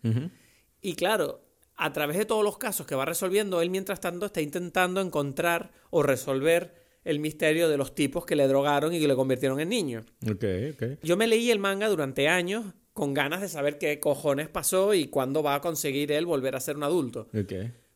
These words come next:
Speaker 2: Pues, no sé, han pasado veinte años y, eh, después de veinte años la puta serie todavía sigue.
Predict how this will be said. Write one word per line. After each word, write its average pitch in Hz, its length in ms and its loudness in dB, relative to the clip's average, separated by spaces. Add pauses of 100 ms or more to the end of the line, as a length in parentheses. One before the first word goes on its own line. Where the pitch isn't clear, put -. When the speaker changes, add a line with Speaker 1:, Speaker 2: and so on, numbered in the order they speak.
Speaker 2:
Pues, 151 360 4
no 165 220 -4
sé, - 140 -2
han 156 160 -4
pasado 233 420 0
veinte 175 400 4
años 214 420 -2 (380)
y, 160 120 2
eh, 147 640 0
después 160 260 -2
de 196 80 4
veinte 220 220 0
años 214 320 -4 (160)
la 147 240 0
puta 165 240 -4
serie 214 340 2
todavía 156 400 0
sigue. 180 480 2